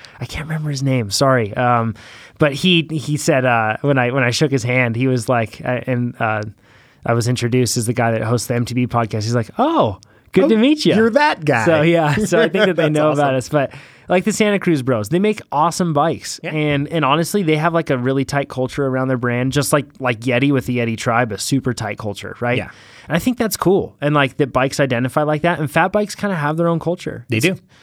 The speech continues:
Speaker 1: like, you can, if you buy a fat bike and you see another guy with a fat bike, you're in a brotherhood, so to speak. And that's kinda cool.
Speaker 2: Yeah.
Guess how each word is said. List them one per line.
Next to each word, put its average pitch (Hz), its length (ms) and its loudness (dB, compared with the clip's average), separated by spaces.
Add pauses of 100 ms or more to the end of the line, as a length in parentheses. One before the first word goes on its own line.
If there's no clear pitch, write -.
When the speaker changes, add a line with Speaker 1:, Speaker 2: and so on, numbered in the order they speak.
(280)
Speaker 1:
like, 143 200 0
you 156 100 0
can, 156 260 2
if 147 240 -2
you 180 80 0
buy 180 160 4
a 170 40 0
fat 170 280 -2
bike 135 300 0
and 131 100 0
you 135 60 0
see - 160 -4
another 135 200 0
guy 131 100 0
with 123 120 -4
a 113 40 -10
fat 131 260 -4
bike, 156 300 -4
you're 135 180 2
in 147 120 2
a 143 40 2
brotherhood, 127 440 2
so 110 160 -4
to 113 60 -12
speak. - 320 -10
And 135 80 0
that's 127 140 0
kinda 143 180 2
cool. 139 340 0 (140)
Speaker 2:
Yeah. 120 160 -8